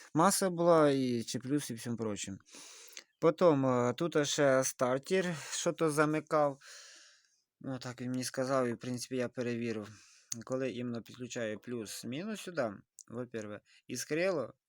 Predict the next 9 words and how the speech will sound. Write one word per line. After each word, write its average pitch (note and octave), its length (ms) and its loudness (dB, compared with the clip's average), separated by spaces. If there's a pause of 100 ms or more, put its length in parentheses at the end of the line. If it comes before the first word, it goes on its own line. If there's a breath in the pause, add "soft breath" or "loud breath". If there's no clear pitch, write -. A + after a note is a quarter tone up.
(440)
і - 140 -14
всім C3 220 -10
прочим. A2 360 -8
Чого C#3+ 180 -6
іскрило, D3 440 -4
бо A2+ 240 -10
була A#2+ 220 -8
замкнута B2 480 -10
проводка. G#2+ 540 -14